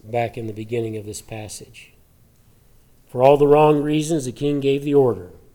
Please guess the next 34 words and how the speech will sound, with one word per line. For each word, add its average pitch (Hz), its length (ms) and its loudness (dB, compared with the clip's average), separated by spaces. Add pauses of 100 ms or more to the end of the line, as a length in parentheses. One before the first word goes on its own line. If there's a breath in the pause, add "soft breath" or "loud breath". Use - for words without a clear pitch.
(1160 soft breath)
Have 131 140 -8
you 160 80 2
ever 160 140 4
made 160 200 6
a 156 100 -2
decision 147 440 -4
in 151 60 -2
your 151 140 2
life 147 360 -2
that 143 120 -8
was 131 300 -6
not 139 260 -8
righteous 135 500 -6
to 135 120 -18
save 131 320 -6
face 139 360 -8
with 127 140 -12
your 123 120 -10
friends? 131 540 -6 (1120 soft breath)
Have 123 100 -8
you 151 80 6
ever 165 120 6
went 160 180 6
along 160 300 4
with 160 120 2
your 151 80 0
friends 156 320 0
to 143 60 -14
do 156 120 -2
something 151 400 -2
you 175 160 4
knew 170 260 6
was 139 220 0
wrong, 147 540 -2